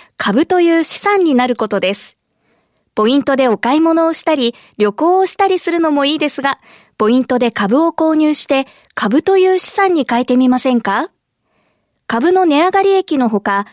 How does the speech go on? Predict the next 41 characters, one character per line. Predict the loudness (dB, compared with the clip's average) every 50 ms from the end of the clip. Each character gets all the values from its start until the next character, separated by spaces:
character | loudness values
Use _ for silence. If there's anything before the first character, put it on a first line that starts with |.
| _ _ _ -6
配 | -2 -2 -2 0
当 | 0 0 0 0
金 | 0 0 0 0 2 2
や | 2 0 -2 -4 -6 -6
株 | -4 -2 0 0
主 | 0 0 0 -2 -2 0
優 | 0 0 0
待 | 0 0 0 2 2
が | 0 0
期 | -2 -4 -4
待 | -2 0 0 0
で | 0 0
き | 0 0
ま | 0 0 0
す。 | -4 -8 -10 _ _ _ _ _ _ _ _ _ _ _ _ _ _ _ _ _
さ | -6 -4 -2 0
ら | 2 2
に、 | 2 2 2 0 -2 -6 -10 _ _ -6
貸 | -4 -4 -4 -2
し | -2
株 | -2 -2 0 -2
サ | -2 0 0 0
ー | 0
ビ | 0 -2
ス | -2 0 0
を | 0 2
利 | 2 0
用 | 0 0 0
す | -2 -2 -2
れ | -2 0
ば、 | 0 -2 -4 -4 -6 -10 -16 _ _ _ _
買 | -6 -6 -6
っ | -4 _
た | -4 -2 -2
株 | 0 -2 0 0 0
を | 0 0
貸 | -2 -4 -4 -2
し | -2
出 | -2 -2 -2
し | -2 -2
て、 | -2 -2 -2 -4